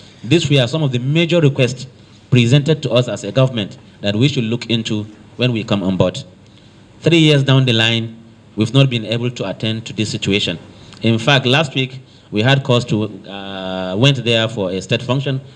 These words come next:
with His Excellency, the Acting Governor. Uh, we had to be stopped in Zungeru, right in the middle of the town. That, uh, three years down the line,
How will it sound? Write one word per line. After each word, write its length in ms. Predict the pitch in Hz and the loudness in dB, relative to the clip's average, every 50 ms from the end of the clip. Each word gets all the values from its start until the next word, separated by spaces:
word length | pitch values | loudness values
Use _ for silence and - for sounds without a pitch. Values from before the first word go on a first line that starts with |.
| - - - | -20 -8 -4
with 120 | 113 107 | -4 -2
His 100 | 110 107 | 0 0
Excellency, 460 | 127 131 - 127 117 117 117 - 113 | 0 0 0 -2 -2 -4 -4 -6 -8
the 100 | 101 92 | -10 -10
Acting 240 | 104 - - 123 110 | -10 -10 -10 -4 0
Governor. 340 | 123 139 143 147 139 135 135 - - - - - - - - - - - - | 2 2 4 4 2 0 -2 -4 -12 -20 -20 -20 -20 -20 -20 -20 -20 -12 -8
Uh, 340 | 101 104 101 101 98 95 95 | -6 -4 -4 -4 -6 -6 -2
we 140 | 107 123 123 | 0 0 0
had 220 | 110 139 156 151 | 0 0 -2 -2
to 80 | - 135 | 0 0
be 100 | 117 104 | 0 0
stopped 400 | - - 143 131 123 - - - - | 2 4 4 4 2 2 -4 -6 -4
in 120 | 135 127 127 | -2 -2 0
Zungeru, 460 | 117 123 131 131 143 165 147 120 104 - | 2 2 2 4 4 2 0 -2 -4 -4
right 340 | 104 117 143 165 151 - - - - - | 0 2 2 2 0 -2 -10 -20 -14 -10
in 140 | 117 110 107 | -8 -8 -6
the 80 | 107 | -6
middle 240 | 107 123 120 123 117 | -6 -6 -6 -6 -8
of 80 | 104 101 | -10 -10
the 80 | - | -12
town. 200 | - 107 95 87 - - - - - - - - - - - - - - - - - | -10 -10 -12 -12 -14 -18 -20 -20 -20 -20 -20 -20 -20 -20 -20 -20 -20 -20 -20 -14 -12
That, 280 | 95 92 - - - | -12 -12 -12 -10 -8
uh, 560 | - 92 95 92 90 90 92 90 90 87 - 98 | -6 -4 -2 -2 0 0 0 0 0 -2 -2 -2
three 180 | - 147 151 160 | 2 2 4 4
years 240 | 156 151 139 127 113 | 6 6 4 4 4
down 180 | 123 127 127 | 2 2 2
the 80 | 120 110 | 2 2
line, 380 | 110 107 110 110 110 110 - | 2 2 2 2 0 -4 -8